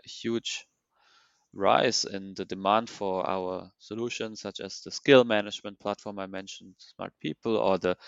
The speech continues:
strategic workforce planning tool, Smart Plan, because these, these, the software is a strategic toolkit for H R, and this really helps them now to, to plan ahead and to simulate various scenarios, s-,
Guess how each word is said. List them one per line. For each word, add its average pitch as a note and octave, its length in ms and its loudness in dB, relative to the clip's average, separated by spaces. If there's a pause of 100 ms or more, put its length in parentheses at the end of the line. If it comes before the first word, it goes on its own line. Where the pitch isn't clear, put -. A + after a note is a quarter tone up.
(300)
strategic - 460 -4
workforce A2+ 320 4
planning A2 400 -2
tool, G#2+ 560 -8
Smart - 340 -10
Plan, B2 220 -4
because G2 420 -2
these, A2 320 -2 (640)
these, - 400 -8
the - 80 -6
software G2 680 0
is - 180 -2
a F#2 360 0
strategic - 520 -8
toolkit A2 360 -8
for F#2 160 -4
H F2+ 140 -4
R, F#2+ 140 2
and F#2+ 100 -2
this - 120 -10
really G2+ 160 -2
helps G2 200 -2
them G2 120 -10
now F#2 160 -2
to, F#2 300 -10 (180)
to A2 100 -14
plan A2 260 6
ahead G#2 260 2 (720)
and G2 480 -6
to G2 380 -8
simulate G#2 560 -2
various G2+ 340 0
scenarios, B2+ 920 -2
s-, - 260 -10